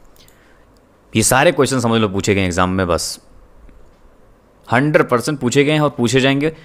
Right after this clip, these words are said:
उनका एक डेटाबेस होता है, जैसे ब-, बना लिए चार पाँच हज़ार क्वेश्चन जो भी हो उनके पास टोटल, तो उसी को सेटअप सेट कर देते हैं, अपना बदल बदल के देता रहता है सबको क्वेश्चंस, तो उनका डेटाबेस ऐसे फिट रहता है, उस हिसाब से होता है। ये सारे क्वेश्चन अगर पता चल जाए ना तो मज़ा आ जाए, इतना समझ चलो आप।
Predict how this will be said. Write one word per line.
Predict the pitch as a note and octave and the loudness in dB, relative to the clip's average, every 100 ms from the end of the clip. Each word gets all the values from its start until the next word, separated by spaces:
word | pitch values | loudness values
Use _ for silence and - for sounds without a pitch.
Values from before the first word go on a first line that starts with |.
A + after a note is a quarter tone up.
| - - | -10 0
उनका | A#2+ C#3 | 2 4
एक | C#3 | 4
डेटाबेस | A2+ G#2+ A#2 A#2 A2 | 4 4 4 2 0
होता | F#2+ G#2 | -2 -2
है, | |
जैसे | G2+ A2 | -2 -4
ब-, | F#2 F#2+ | -4 -4
बना | F2+ G2 G#2 | -2 0 0
लिए | G2 G#2 | 0 -2
चार | - G2 - | 0 -2 0
पाँच | G#2 F#2+ | -2 0
हज़ार | G2+ | -2
क्वेश्चन | G2 F2+ - G2+ | 0 -2 -2 0
जो | F#2+ | 0
भी | G2+ | 2
हो | G#2 | 2
उनके | G2+ G#2 | 2 0
पास | F2+ G#2 - - | 0 0 -4 -2
टोटल, | F#2 E2+ D3 - - - - - | -2 0 -4 -8 -20 -20 -20 -8
तो | A2+ | -2
उसी | A2 C3 | -2 -2
को | C#3 D3 | 0 -2
सेटअप | - - C3+ | 0 -2 0
सेट | - B2+ | 0 0
कर | B2+ B2 | 0 0
देते | B2 C#3 | 0 0
हैं, | B2+ | -2
अपना | B2+ A2+ | -2 0
बदल | G#2 A2+ A2+ | 2 2 2
बदल | G#2+ G#2+ | 2 0
के | G#2 A#2+ | -2 -2
देता | G2+ F#2 | 0 2
रहता | G2 F2+ F#2 | 2 2 -2
है | |
सबको | F#2 - - - - _ - | -4 -6 -8 -10 -14 _ -4
क्वेश्चंस, | F#2 - E2+ E2 - - - - - | -4 -4 -8 -10 -12 -18 -20 -20 -10
तो | G2+ | -4
उनका | G2 G2 A#2+ | -2 -2 -2
डेटाबेस | G#2 G2 G#2+ G#2 | 0 2 2 0
ऐसे | A2 | -4
फिट | F#2+ G#2 F#2 | -4 -2 -2
रहता | E2+ G2 | -2 -4
है, | - - - _ - - | -8 -14 -20 _ -16 -4
उस | G2+ | -2
हिसाब | G#2 G2+ F#2 | 0 0 0
से | G#2 | 0
होता | F2+ F#2+ | 0 0
है। | |
ये | F2 | 0
सारे | D#2+ A2 C3+ | 0 0 0
क्वेश्चन | C#3 B2 | -2 -2
अगर | C3 C3+ | -2 -2
पता | A#2+ B2 | 0 -2
चल | B2 | 2
जाए | A#2+ | 2
ना | C#3+ | 2
तो | C#3+ | 0
मज़ा | A#2 G#2 G#2+ | 2 4 4
आ | |
जाए, | F#2 F#2+ | 2 0
इतना | - | -4
समझ | G2 F#2 F2+ | -4 -4 -4
चलो | F2 E2+ | -4 -2
आप। | E2+ - | -2 -4